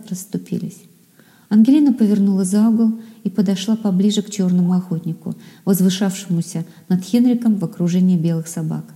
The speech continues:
При этом эльфы на своих серо-зелёных пони казались детьми, случайно попавшими в страшную сказку.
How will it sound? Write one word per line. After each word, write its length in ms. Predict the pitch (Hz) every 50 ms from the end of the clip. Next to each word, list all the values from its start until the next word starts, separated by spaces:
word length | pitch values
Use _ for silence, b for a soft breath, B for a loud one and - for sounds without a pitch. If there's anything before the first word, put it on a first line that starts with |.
| b b b b b b b b b -
При 80 | 233
этом 340 | 254 247 254 240 220 220 226
эльфы 420 | 262 294 302 285 - - 170 165 160 B B B B
на 80 | - 190
своих 280 | 180 190 196 202 185 -
серо-зелёных 640 | - - 220 208 202 185 202 196 196 190 196 185 196 -
пони 360 | - - 175 170 160 156 156 B B B B B B
казались 380 | - 226 208 262 262 269 262 233
детьми, 560 | - 262 - - - 208 185 175 160 160 B B B B -
случайно 440 | - 190 180 - 208 202 185 190 180
попавшими 580 | 190 185 180 - 233 240 233 - - 196 175
в 60 | 170 165
страшную 440 | - - 180 175 170 - 185 175
сказку. 500 | 175 - - - 156 156 - - - -